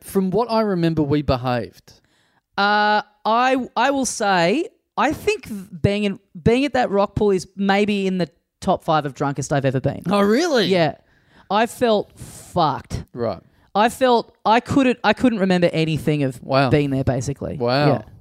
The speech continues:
Speaker 2: Yeah.
Speaker 1: What a waste of rock
Speaker 2: I
Speaker 1: pool.
Speaker 2: know, absolutely.
Speaker 1: Yeah. Um, th-, that was, well, that was, uh, as you'll hear on the episode, as you've heard on the episode, that's, uh, Milan was getting very heavily involved, uh,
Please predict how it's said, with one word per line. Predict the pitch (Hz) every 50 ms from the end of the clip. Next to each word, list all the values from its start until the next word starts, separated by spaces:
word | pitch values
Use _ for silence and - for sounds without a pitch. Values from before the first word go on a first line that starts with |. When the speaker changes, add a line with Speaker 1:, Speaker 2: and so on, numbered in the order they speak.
| _ _
Speaker 2:
Yeah. | - 165 143 - -
Speaker 1:
What | - 175
a | 170
waste | 139 123 131 151 147 -
of | - 110 110
rock | 110 147 -
Speaker 2:
I | 185 202
Speaker 1:
pool. | 214
Speaker 2:
know, | 233 240 226 180 - - _
absolutely. | 190 202 - - 170 165 165 165 - 139 131 123
Speaker 1:
Yeah. | 139 123 120 127 131 120 110 110 - - - - _ _ _ _ _
Um, | - 143 139 139 139 139 147 151 156
th-, | 160 165 165 156
that | 165 190 180
was, | 175 151 127 143 -
well, | 180 175
that | 202 202 175
was, | 170 160 139
uh, | 143 139 131 127 120 120 -
as | 147 156 151
you'll | 156 147 120
hear | 123 135 127
on | 117 113
the | 113
episode, | 107 - 123 - -
as | 170 165 160 151
you've | 139 113
heard | 135 151 190 208 175
on | 127
the | 113
episode, | 110 - - 110 113 107 110 - - - - - _ _ _
that's, | 151 143 - - -
uh, | 143 131 127 127 123
Milan | 120 135 147 151 165 170 165 156
was | 143 123
getting | 131 120 117 120 117 -
very | 170 139 135 123 123 123 117
heavily | 117 120 110 117 120 117 113
involved, | 113 107 117 110 110 - - 104 - - - - _ -
uh, | - 139 127 113 110 104